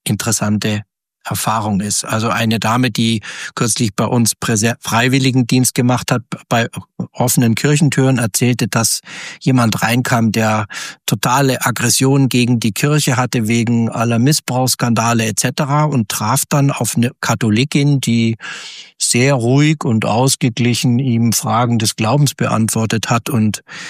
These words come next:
der ging total entspannt wieder raus, weil er eine Vertreterin der katholischen Kirche kennengelernt hatte, die ihm ein ganz anderes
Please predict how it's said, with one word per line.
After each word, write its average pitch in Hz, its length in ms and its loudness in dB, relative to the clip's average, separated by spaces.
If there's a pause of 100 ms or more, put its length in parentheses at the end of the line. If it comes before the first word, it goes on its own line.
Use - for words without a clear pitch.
(180)
der 113 80 -2
ging 120 240 0
total 120 360 0
entspannt 120 480 0
wieder 113 200 2
raus, 104 500 0 (540)
weil 117 200 0
er 117 80 2
eine 113 460 2 (220)
Vertreterin 120 960 0 (260)
der 113 80 0
katholischen 117 600 0
Kirche 139 400 0
kennengelernt 113 760 0
hatte, 110 240 0
die - 320 -2
ihm 113 160 2
ein 110 180 0
ganz - 460 0 (400)
anderes 110 640 0